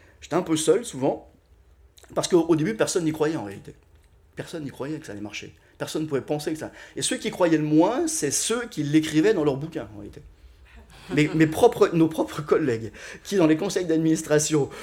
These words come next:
me disaient « Mais non, ça ne marchera jamais ». De temps en temps, j'étais obligé de leur rappeler que c'était ce qu'ils écrivaient quand même. Que je ne faisais que mettre en application ce que eux préconisaient depuis longtemps.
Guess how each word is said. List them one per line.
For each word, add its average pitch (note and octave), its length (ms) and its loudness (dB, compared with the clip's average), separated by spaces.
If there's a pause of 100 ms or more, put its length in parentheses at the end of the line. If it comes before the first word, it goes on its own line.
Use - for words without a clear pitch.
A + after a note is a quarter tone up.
(160)
me C3 100 -4
disaient « C#3+ 280 0
Mais G#2+ 320 -6
non, G#2+ 200 -10
ça - 140 -14
ne G2+ 60 -14
marchera G#2 260 -16
jamais ». C3 260 -4 (140)
De B2 80 -12
temps A2 60 -10
en A2 60 -10
temps, D3+ 180 -2
j'étais B2+ 140 -8
obligé A#2 200 -8
de A#2+ 60 -10
leur G#2+ 160 -4
rappeler G#2+ 320 -8
que - 80 -14
c'était A2 200 -10
ce - 80 -10
qu'ils A#2+ 140 -12
écrivaient D3+ 320 -6
quand - 100 -16
même. - 140 -20 (560)
Que - 80 -8
je C3 120 -4
ne C#3 40 0
faisais D#3 280 0
que D#3 100 -2
mettre E3 280 2
en B2 60 -6
application C3+ 600 -8
ce - 100 -10
que C#3 200 -6
eux E3 140 4
préconisaient C3+ 480 -6
depuis C3 220 -12
longtemps. A#2+ 320 -12